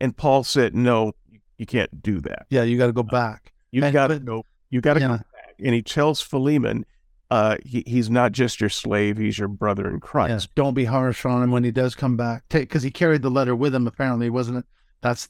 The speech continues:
Speaker 2: you know, he said, "Take this letter back and I'll, I'll smooth the waters when you do get back, so you
Speaker 1: Exactly.
Speaker 2: don't get in all kinds of trouble."
Speaker 1: But what he did not do was break that bond of slavery,
Speaker 2: Yeah.
Speaker 1: uh, of, of chattel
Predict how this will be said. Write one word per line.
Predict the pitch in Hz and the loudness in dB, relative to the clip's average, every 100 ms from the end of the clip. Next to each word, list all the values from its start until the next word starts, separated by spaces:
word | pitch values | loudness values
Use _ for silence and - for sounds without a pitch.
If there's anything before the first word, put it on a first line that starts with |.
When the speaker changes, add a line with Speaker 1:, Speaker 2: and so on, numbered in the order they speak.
| - | -8
Speaker 2:
you | 135 | -2
know, | 120 120 | 0 2
he | 127 | 0
said, | - 123 | 0 0
"Take | - 156 | 2 2
this | 143 127 | 0 -2
letter | 139 127 | -2 -2
back | 113 135 131 | -2 -2 -2
and | 127 | -2
I'll, | 123 117 110 _ _ | 0 -2 -6 _ _
I'll | - 135 | -2 -2
smooth | - 156 147 | 0 2 2
the | 131 | 2
waters | 127 127 127 117 | 0 0 0 0
when | 131 | 0
you | 123 | 0
do | 113 143 143 | 2 0 2
get | 131 | 0
back, | 117 117 117 _ _ _ | 0 -4 -6 _ _ _
so | 120 | -2
you | 131 | 2
Speaker 1:
Exactly. | 120 | 2
Speaker 2:
don't | 123 | 2
get | 135 | -2
in | 127 | 0
all | 123 | 0
kinds | 120 131 117 | 0 0 0
of | 110 | -2
trouble." | - 147 120 117 _ - - | -2 0 -2 -6 _ -20 -4
Speaker 1:
But | 123 | 0
what | 131 151 | 2 2
he | 135 | 2
did | 117 113 | 2 0
not | 107 131 147 113 | 2 2 0 0
do | 113 | 0
was | 107 104 98 | 2 0 -4
break | - 117 113 | -2 0 2
that | 104 - | 0 -2
bond | 110 101 87 | -2 -2 -2
of | 80 | -6
slavery, | - 98 87 - - - _ - | -6 -4 -4 -6 -14 -20 _ 0
Speaker 2:
Yeah. | 104 | 2
Speaker 1:
uh, | 85 85 - - | 2 -2 -6 -6
of, | 104 - - | -6 -6 -6
of | 90 | -6
chattel | - 113 101 92 98 | -4 2 2 2 -2